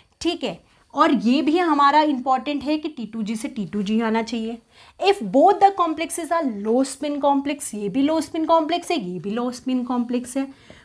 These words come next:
both complexes मतलब ये वाली भी बात हो गई। इनर्ट की अगर हम बात करें तो ऑब्वियस सी बात है डी सिक्स हमारा इनर्ट होता ही होता है, डी थ्री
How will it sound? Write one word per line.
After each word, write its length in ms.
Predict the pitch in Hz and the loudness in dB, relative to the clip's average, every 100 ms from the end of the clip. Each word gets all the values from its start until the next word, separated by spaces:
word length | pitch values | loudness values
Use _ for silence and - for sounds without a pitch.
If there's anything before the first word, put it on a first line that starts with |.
| - 196 | -8 2
both 320 | 294 392 392 | 4 4 2
complexes 600 | 320 294 294 - 320 285 | 0 0 -2 -4 -6 -2
मतलब 300 | 233 254 247 180 | -2 0 -2 0
ये 100 | 196 | -2
वाली 240 | 202 220 226 | 0 -2 -2
भी 140 | 220 | 0
बात 340 | 247 247 - | 2 2 0
हो 100 | 262 | -6
गई। 220 | 233 247 247 _ _ _ - - - | -4 -4 -6 _ _ _ -20 -20 0
इनर्ट 480 | 302 285 330 381 392 392 | 4 6 6 4 2 0
की 100 | 370 | 0
अगर 220 | 359 359 | 2 2
हम 180 | 349 311 | 2 2
बात 260 | 262 294 311 | 4 4 4
करें 380 | 349 359 277 - _ | 0 0 0 -4 _
तो 120 | 262 - | -14 -6
ऑब्वियस 400 | 254 220 311 311 | -6 -2 -2 0
सी 100 | 330 | 0
बात 320 | 320 311 311 | 0 0 0
है 160 | 320 294 - - - - | 2 2 2 -12 -20 -12
डी 320 | 180 262 294 311 | 4 6 8 6
सिक्स 420 | - 349 339 - - - 247 | 4 0 2 -2 -4 -4 0
हमारा 300 | 226 226 233 247 | 4 4 4 2
इनर्ट 360 | 214 202 202 202 | 2 2 0 -4
होता 220 | 190 233 | -4 -2
ही 120 | 269 | 0
होता 320 | 269 262 262 | 0 -2 -2
है, 200 | 254 214 | -6 -6
डी 200 | 175 202 202 | -6 -6 -6
थ्री 240 | - | -4